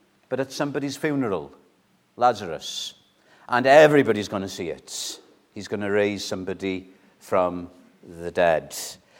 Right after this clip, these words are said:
But here, it's a wedding. And I've got three things to say about this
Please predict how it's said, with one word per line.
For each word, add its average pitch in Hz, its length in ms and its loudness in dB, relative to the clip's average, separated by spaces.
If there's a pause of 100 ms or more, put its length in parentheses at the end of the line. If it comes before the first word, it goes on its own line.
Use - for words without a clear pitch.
(140)
But 117 160 0
here, 156 580 8 (460)
it's 117 560 -2 (180)
a 107 120 4
wedding. 104 520 6 (440)
And 131 400 4
I've 139 240 6
got 143 280 4
three 165 380 -4
things 101 600 -4
to 113 120 -12
say 95 340 0 (440)
about 107 800 0 (220)
this 104 540 -6